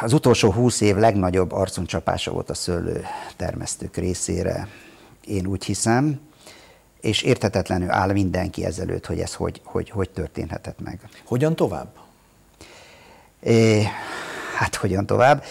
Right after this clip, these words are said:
Speaker 1: É, ennélkül nagyon sok szőlőtermelő be fog pucsolni.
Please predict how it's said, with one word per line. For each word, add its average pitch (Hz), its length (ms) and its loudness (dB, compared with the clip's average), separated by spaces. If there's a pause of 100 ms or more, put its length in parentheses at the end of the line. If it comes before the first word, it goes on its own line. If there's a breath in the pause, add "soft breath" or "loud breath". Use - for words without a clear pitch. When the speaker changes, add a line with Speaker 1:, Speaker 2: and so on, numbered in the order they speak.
(300 loud breath)
Speaker 1:
É, 110 280 4
ennélkül 139 460 6
nagyon 101 280 6
sok - 260 -4
szőlőtermelő 92 680 0
be - 140 0
fog - 180 -8
pucsolni. 120 680 -2